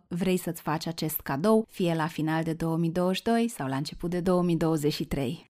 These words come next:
Ăsta a fost ultimul episod din noiembrie și recunosc că mi-a plăcut tare să-l înregistrez pentru tine.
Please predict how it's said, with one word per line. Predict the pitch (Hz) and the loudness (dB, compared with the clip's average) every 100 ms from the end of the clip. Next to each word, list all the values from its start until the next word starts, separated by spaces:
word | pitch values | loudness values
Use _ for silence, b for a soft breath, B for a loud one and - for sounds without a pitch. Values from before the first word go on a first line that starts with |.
| _ _ _ _ _ - | _ _ _ _ _ 4
Ăsta | 320 311 | 6 6
a | |
fost | 285 262 262 | 8 6 8
ultimul | 233 226 220 208 | 6 8 6 4
episod | 202 202 - 202 | 2 2 2 4
din | 202 | 6
noiembrie | 202 190 190 190 196 | 6 6 4 4 4
și | 196 - - 190 | 2 0 0 0
recunosc | 220 359 240 175 208 - - | 2 4 4 6 2 -4 2
că | 294 | 8
mi-a | 285 | 8
plăcut | 269 254 269 269 | 8 6 4 0
tare | - 226 180 170 208 233 - | 2 4 6 4 4 2 2
să-l | 196 | 4
înregistrez | 185 175 170 190 - 160 | 4 2 2 0 0 -2
pentru | - 208 220 | 2 2 4
tine. | 208 196 175 151 196 | 2 2 2 2 -2